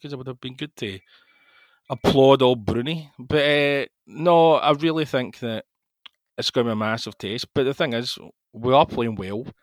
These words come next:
The only game we've, I think we've won maybe eight or nine or nine out of ten games, and the only one we've not won is Livingston. We really should have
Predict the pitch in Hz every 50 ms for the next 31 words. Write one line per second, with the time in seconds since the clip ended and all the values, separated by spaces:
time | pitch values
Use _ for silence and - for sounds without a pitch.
0 | _ _ _ _ _ _ _ _ - 123 131 - 143 160 170 151 127 110 117 117
1 | 113 110 110 - - - - 180 151 110 98 107 110 107 107 95 95 - - 107
2 | 117 95 101 101 101 98 101 117 131 135 110 95 98 104 107 107 107 90 - -
3 | 107 104 98 104 98 104 120 139 120 101 98 104 107 107 104 95 101 95 98 90
4 | 98 101 95 87 95 98 110 113 98 85 95 98 92 110 110 - - 127 110 90
5 | 85 92 95 95 92 - - 101 95 117 113